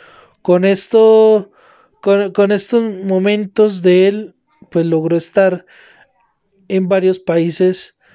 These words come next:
jugando. Pero bueno, estaría, digamos, en un mayor nivel y hasta en selección, yo creo. ¿Qué le queda a Medellín? Mm, bueno, mm, yo creo que mirarse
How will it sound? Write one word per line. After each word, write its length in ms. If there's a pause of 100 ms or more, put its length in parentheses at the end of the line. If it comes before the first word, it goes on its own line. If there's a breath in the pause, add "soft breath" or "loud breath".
jugando. 680 (580 soft breath)
Pero 220
bueno, 200
estaría, 360
digamos, 440
en 140
un 380
mayor 320
nivel 380
y 40
hasta 240
en 80
selección, 600
yo 140
creo. 320 (1400 loud breath)
¿Qué 100
le 140
queda 220
a 20
Medellín? 640 (440 soft breath)
Mm, 320
bueno, 380 (460 soft breath)
mm, 680 (1400 soft breath)
yo 140
creo 160
que 140
mirarse 1120